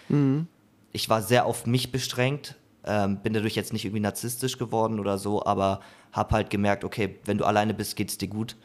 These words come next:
Speaker 2: und wenn du, äh, Freunde hast, geht's dir schlecht. Oder allgemein, äh, Beziehungen zu anderen Menschen, was ich dann natürlich ein bisschen schade fand. Und wenn ich dann darüber nachdenke, dass meine Oma,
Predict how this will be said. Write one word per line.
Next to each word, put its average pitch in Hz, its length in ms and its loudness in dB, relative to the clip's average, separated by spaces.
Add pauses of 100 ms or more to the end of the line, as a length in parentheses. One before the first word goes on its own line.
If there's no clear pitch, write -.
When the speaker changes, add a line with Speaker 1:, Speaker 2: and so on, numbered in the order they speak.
(280)
Speaker 2:
und 92 160 -6
wenn 98 120 0
du, 92 280 -2 (180)
äh, 98 180 -4
Freunde 101 320 2
hast, 98 160 0
geht's 95 160 -4
dir - 100 -6
schlecht. - 440 -4 (1400)
Oder 117 200 6
allgemein, 107 580 4 (360)
äh, 101 380 2
Beziehungen 104 520 0
zu - 160 -4
anderen 98 280 2
Menschen, 110 540 0 (420)
was - 340 -2 (100)
ich - 180 -6
dann 104 120 2
natürlich 104 300 -2
ein 107 60 -6
bisschen 98 200 -6
schade 104 300 2
fand. 98 240 -2
Und 95 100 -8
wenn 101 80 2
ich 101 100 -2
dann 107 140 2
darüber 104 300 2
nachdenke, 113 520 2
dass - 380 -4
meine 92 180 -2
Oma, 127 540 2